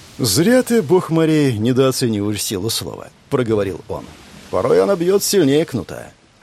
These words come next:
Имён у тебя много. Пускай о тебе ходят легенды. В разных странах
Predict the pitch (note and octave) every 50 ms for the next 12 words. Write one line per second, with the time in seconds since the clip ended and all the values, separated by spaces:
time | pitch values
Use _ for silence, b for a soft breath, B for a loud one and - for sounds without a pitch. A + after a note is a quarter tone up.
0 | - - - G#2 A#2+ C3+ D#3 F3+ G#3+ A3 G#3+ G3+ - G3+ F3+ F#3 F3+ F3 E3+ G3
1 | G3+ D3+ - - - - _ _ _ _ _ _ _ _ - A3+ G#3 - - -
2 | A3 G#3 E3+ - - B2+ - - A2+ G2+ G2+ - - F#2+ D#2 E2+ - G2 G2 D#2+
3 | E2 C2+ G1+ - - - - - _ - A#2 B2 C#3 C#3+ D3+ C#3+ - C#3 C#3 C3
4 | - - - C#3 D3 C#3 C3 B2 A2+ G2+